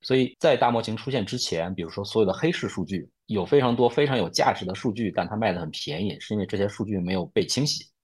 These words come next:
因为而清洗是一个极其昂贵的事儿，所以这些数据变成了垃圾数据，即使它很有价值。所以这个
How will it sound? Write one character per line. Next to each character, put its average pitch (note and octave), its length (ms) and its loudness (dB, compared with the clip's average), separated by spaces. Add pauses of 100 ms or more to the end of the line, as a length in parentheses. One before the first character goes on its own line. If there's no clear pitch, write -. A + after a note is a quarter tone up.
(300)
因 G#2 100 -6
为 F#2 40 -4
而 G2 200 -2
清 A#2 180 0
洗 F2+ 160 -2
是 - 100 -6
一 F#2 40 -2
个 F2+ 80 -4
极 G2 140 -2
其 A2 160 -2
昂 E2+ 240 -2
贵 C#3 120 2
的 - 120 -2
事 - 100 -8
儿， - 120 -12 (460)
所 G2+ 100 0
以 F#2+ 40 0
这 G2+ 140 0
些 G#2 60 0
数 A2 120 -2
据 F#2+ 120 0
变 F#2 140 0
成 F2+ 140 -2
了 F#2 60 2
垃 G#2 60 2
圾 C#3 100 -2
数 - 100 -8
据， E2 180 -10 (120)
即 G#2+ 120 -4
使 G#2+ 80 2
它 F#2+ 120 0
很 G2 100 -2
有 D#2+ 80 -4
价 E2 160 0
值。 - 200 -14 (320)
所 - 140 0
以 G#2 40 4
这 D3+ 120 4
个 C3+ 80 6